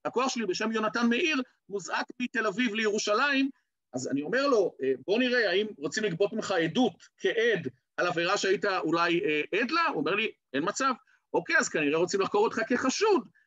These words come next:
הם יחקרו אותך תחת אזהרת חשוד, תוכל להתייעץ איתי ונראה במה מדובר." בסוף הוא לא נחקר כעד ולא כחשוד, שאלה שתי האפשרויות היחידות שמותר למשטרת ישראל לזמן אזרח, לקחת מזמנו, לשלול את חירותו לכמה שעות,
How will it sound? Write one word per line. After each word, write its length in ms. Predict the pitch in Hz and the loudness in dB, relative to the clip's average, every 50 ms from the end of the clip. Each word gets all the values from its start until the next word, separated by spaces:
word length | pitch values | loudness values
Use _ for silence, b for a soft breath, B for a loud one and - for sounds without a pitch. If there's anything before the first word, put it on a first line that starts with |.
| _ - - | _ -6 -2
הם 80 | 156 | -2
יחקרו 320 | 180 185 - - 277 302 330 | -2 -2 0 0 0 0 0
אותך 160 | 302 - 214 - | 0 0 -2 -2
תחת 240 | 233 226 233 247 247 | 0 0 0 0 0
אזהרת 340 | 220 190 202 196 208 220 - | 0 0 0 0 0 -2 -2
חשוד, 320 | - 185 - - 151 131 | -4 -4 -4 -4 -4 -4
תוכל 200 | - - - 208 | -4 -4 -4 -2
להתייעץ 440 | 214 226 165 214 185 151 143 143 151 | -2 0 0 2 2 2 0 0 -4
איתי 240 | 135 - 135 135 139 | -4 0 0 0 2
ונראה 320 | 139 151 160 180 202 254 320 302 | 2 0 0 0 0 2 2 2
במה 200 | 214 185 170 190 | 2 2 0 0
מדובר." 300 | 226 220 269 233 285 277 247 - _ _ _ _ _ _ _ _ _ _ _ - | 0 0 -2 0 0 -2 -2 -4 _ _ _ _ _ _ _ _ _ _ _ -8
בסוף 300 | - - 254 294 262 320 | -4 0 0 2 2 4
הוא 120 | 320 277 | 4 4
לא 180 | 254 247 277 320 370 339 | 6 4 4 4 2 0
נחקר 260 | 262 - 285 247 226 - | -2 -2 -2 -4 -2 -2
כעד 400 | - 196 160 151 151 160 175 175 240 _ _ _ _ - | 0 0 0 0 0 -2 -4 -6 -10 _ _ _ _ -20
ולא 380 | 143 165 196 196 220 254 294 - | -14 -12 -8 -4 -2 -2 0 0
כחשוד, 520 | 359 339 - 294 262 - - 190 165 170 - _ _ _ _ - | -2 -2 -2 -4 -6 -4 -4 -4 -4 -4 -6 _ _ _ _ -6
שאלה 300 | - 185 208 226 240 - | -2 0 0 2 0 0
שתי 160 | - - 226 | 0 0 0
האפשרויות 540 | 240 233 - - 214 196 202 208 220 214 226 | 0 0 0 0 4 4 6 6 4 4 2
היחידות 460 | 196 196 185 - 180 170 196 202 180 | 2 2 2 2 0 0 0 0 0
שמותר 380 | - 185 180 180 - 196 190 | 0 -2 -4 -4 -2 -2 0
למשטרת 460 | 190 185 175 165 - - 185 180 175 170 | 0 0 0 -2 -2 -2 -2 -2 -2 -4
ישראל 300 | 165 - 170 160 165 170 | -6 -4 -2 0 0 0
לזמן 400 | 175 170 156 151 156 175 180 180 - | 0 0 0 -2 -2 -2 -2 -4 -4
אזרח, 500 | 156 135 147 156 151 147 - - - - _ _ _ _ _ _ - | -6 -4 -4 -2 -2 -2 -4 -4 -8 -12 _ _ _ _ _ _ -10
לקחת 340 | 151 - - 214 202 214 202 175 | -8 -4 -2 -2 -2 -2 -2 -4
מזמנו, 600 | 196 190 139 170 185 170 156 151 147 151 175 170 b b b - | -4 -6 -4 -2 -2 0 0 2 2 0 0 -2 b b b -16
לשלול 460 | - 220 220 - - 185 - 226 240 | -12 -10 -8 -8 -4 -2 0 0 0
את 60 | 226 - - | 0 -2 -2
חירותו 360 | 214 190 185 185 - 202 185 | -2 -2 -2 -2 0 0 0
לכמה 340 | 170 156 - 151 147 147 139 | 0 0 0 -2 -2 -2 -2
שעות, 300 | - 139 127 143 202 | -2 -2 0 0 -2